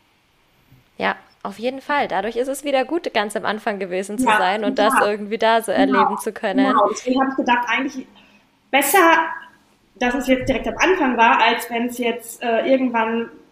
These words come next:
Speaker 2: wär, wenn man dann schon wirklich ein großes Team hat und so,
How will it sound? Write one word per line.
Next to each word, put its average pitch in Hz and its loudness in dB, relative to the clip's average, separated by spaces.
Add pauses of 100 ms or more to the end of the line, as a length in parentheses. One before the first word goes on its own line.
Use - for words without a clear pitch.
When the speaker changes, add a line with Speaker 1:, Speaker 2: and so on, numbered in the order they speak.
(100)
Speaker 2:
wär, 233 2
wenn 226 -4
man 220 0
dann 220 0
schon 220 -6
wirklich 220 -6
ein 214 -10 (120)
großes 214 -6
Team 294 4
hat 190 0
und 214 -6
so, 226 2